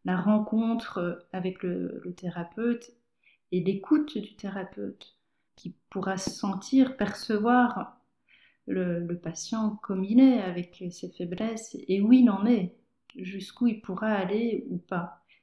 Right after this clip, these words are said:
Et surtout, euh, ne pas lui proposer des choses, euh, <laughs> oui, trop, trop compliquées, et donc aller au pas à pas.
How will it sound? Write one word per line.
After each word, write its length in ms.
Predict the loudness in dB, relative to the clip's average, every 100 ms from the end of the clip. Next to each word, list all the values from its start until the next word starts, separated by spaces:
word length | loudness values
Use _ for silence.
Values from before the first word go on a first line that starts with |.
| _ -2
Et 140 | -2
surtout, 640 | -4 -12 -18 -12 -8 -4 -4
euh, 300 | -4 -4 -6
ne 160 | -6
pas 180 | -8 -8
lui 140 | -8
proposer 480 | -12 _ -14 -12 -10
des 160 | -10 -12
choses, 420 | -12 -14 -14 -16
euh, 60 | -18 -10
<laughs> 60 | -10
oui, 80 | -10 _ _ _ _ _ -20
trop, 220 | -14 -12 -14 -20
trop 280 | -20 -20 -20 _
compliquées, 800 | -16 -14 -16 -8 -2 -2 -2 -10 _ _ -8
et 80 |
donc 240 | -6 -4 -4
aller 360 | -4 -4 -6 _
au 100 | -10
pas 400 | -8 -8 -6 -4
à 60 | -6
pas. 360 | -6 -10 -10